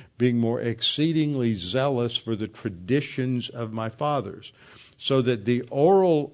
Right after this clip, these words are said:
tradition and what became known as this tradition, which eventually is written down and organized as the Mishnah in the, uh, uh, by the end of the second century, early third century, about two hundred years after Christ, by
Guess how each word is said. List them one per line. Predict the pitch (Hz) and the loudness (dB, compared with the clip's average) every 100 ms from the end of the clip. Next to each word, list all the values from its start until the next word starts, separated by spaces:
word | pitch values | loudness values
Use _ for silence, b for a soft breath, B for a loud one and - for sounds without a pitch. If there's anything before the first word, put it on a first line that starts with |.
| - | -12
tradition | - 123 104 147 147 - - _ _ | -4 -2 0 0 -2 -12 -16 _ _
and | 117 120 | -4 -2
what | 117 135 | -2 -4
became | 120 117 147 143 127 | -6 -8 -6 -4 -2
known | 127 151 160 | -2 0 0
as | 127 113 | 0 -2
this | 120 110 | -4 -4
tradition, | - 117 107 113 131 | -2 -2 -2 -2 -4
which | 117 127 | -4 -4
eventually | 104 156 196 175 143 123 | -2 -2 -2 -2 -2 0
is | - | -2
written | 127 135 120 | -4 -6 -4
down | 117 120 120 123 127 | -4 -2 -4 -6 -8
and | 117 110 104 104 101 B B _ | -10 -8 -8 -10 -14 B B _
organized | 120 139 131 117 110 113 117 - - | 2 2 0 -2 -4 -2 -4 -6 -6
as | 117 110 | -6 -4
the | 113 | -6
Mishnah | 104 110 123 147 147 - 92 92 107 b b b b b - | -6 -4 -2 -2 -6 -12 -12 -12 -16 b b b b b -4
in | 120 120 | -2 0
the, | 110 113 110 101 b b b b | 0 0 0 -4 b b b b
uh, | 104 101 101 - _ - - | -6 -6 -6 -12 _ -16 -12
uh, | 104 | -12
by | 107 120 | -6 -4
the | 117 120 | -2 -2
end | 127 | 0
of | 123 | -2
the | 110 | -2
second | - 131 - 117 | -2 -4 -4 -4
century, | - 120 117 120 113 117 | -4 -4 -4 -4 -4 -4
early | 120 113 | -4 -4
third | 104 - 127 127 | -4 0 2 2
century, | - 113 104 120 | -2 -6 -6 -6
about | 107 104 104 | -6 -6 -8
two | 127 | -6
hundred | 117 110 | -4 -4
years | 104 117 110 | -4 -4 -4
after | 110 - | -8 -10
Christ, | 98 - 131 135 135 - | -18 -6 -2 0 -2 -6
by | 107 107 107 | -4 -4 -4